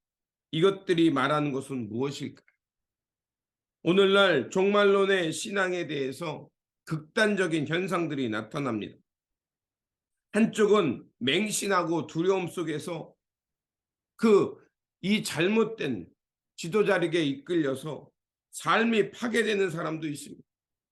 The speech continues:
다가올 미래에 대해서 불안 속에 떨면서 그들이 조종하는 대로 이끌려가는 삶이 있습니다. 한 종파에서는 십사만 사천이라는 수를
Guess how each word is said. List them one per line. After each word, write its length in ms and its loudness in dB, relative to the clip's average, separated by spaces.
다가올 540 4
미래에 380 6
대해서 480 2
불안 320 -2
속에 360 -6
떨면서 840 -4
그들이 720 -2
조종하는 640 0
대로 280 -2
이끌려가는 880 -2
삶이 420 -4
있습니다. 380 -10
한 320 0
종파에서는 880 -4
십사만 540 2
사천이라는 800 0
수를 600 -2